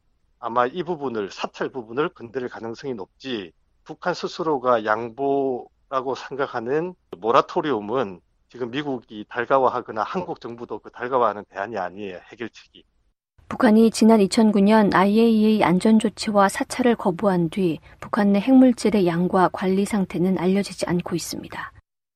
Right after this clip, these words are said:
Speaker 2: 그러나 북한이 미국의 요구를 받아들일 가능성은 현재로서는 낮다는 것이 전문가들의 관측입니다.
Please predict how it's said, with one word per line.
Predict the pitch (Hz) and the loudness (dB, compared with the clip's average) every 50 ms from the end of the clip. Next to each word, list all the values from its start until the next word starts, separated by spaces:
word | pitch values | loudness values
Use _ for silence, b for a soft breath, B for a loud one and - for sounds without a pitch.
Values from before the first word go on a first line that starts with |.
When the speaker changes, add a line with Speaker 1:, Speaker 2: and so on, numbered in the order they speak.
| _ _ _ | _ _ _
Speaker 2:
그러나 | - 226 220 214 220 220 | 0 4 6 6 6 6
북한이 | - 214 - - 226 214 220 226 214 180 | 4 2 0 2 4 4 6 6 6 4
미국의 | 196 208 - 226 226 233 208 | 4 2 4 4 6 6 6
요구를 | 202 185 - 214 208 214 | 4 4 4 4 4 2
받아들일 | 208 - - 202 185 214 220 - 233 190 208 214 | 2 0 -2 0 2 2 2 2 0 -2 -2 -2
가능성은 | - - 190 190 196 185 - - 180 180 190 196 185 175 | -2 0 0 0 0 0 0 0 0 2 4 4 4 4
현재로서는 | 190 - 254 233 240 226 226 202 - - 196 190 202 185 | 4 4 4 4 4 4 2 0 -2 0 2 2 2 2
낮다는 | 170 156 143 - - 208 208 208 202 185 | 2 0 -2 -2 0 2 2 2 2 2
것이 | - - 151 - - - | 0 -2 -4 -4 -6 -6
전문가들의 | - - 190 185 190 196 180 170 143 - 160 165 185 180 | -2 0 2 4 4 4 2 0 0 -2 -2 -2 -2 -2
관측입니다. | - 170 160 - - - - - - - - - - - | -2 -4 -6 -6 -8 -10 -10 -10 -10 -10 -12 -12 -14 -14